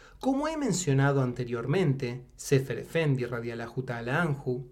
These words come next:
una vez dijo: "Quizás no sepa mucho de sufismo, pero lo que sé es lo que he amado y practicado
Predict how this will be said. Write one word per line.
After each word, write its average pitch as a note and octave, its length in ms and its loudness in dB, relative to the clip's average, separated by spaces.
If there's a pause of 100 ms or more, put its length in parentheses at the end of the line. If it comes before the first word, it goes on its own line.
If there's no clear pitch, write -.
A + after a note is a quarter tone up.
una A3+ 240 0
vez F#3+ 260 -2
dijo: - 480 -6 (960)
"Quizás C#4 640 0 (120)
no E4 180 0
sepa B3+ 340 0
mucho C3+ 400 4
de D#3 120 -6
sufismo, A3 680 -2 (580)
pero B2+ 240 4
lo B2 200 0
que - 120 -4
sé F#3 400 0 (280)
es B3+ 240 -2
lo E3 160 0
que C3+ 200 4
he C3+ 60 4
amado F#3 640 2
y D3 120 -2
practicado C#3 880 0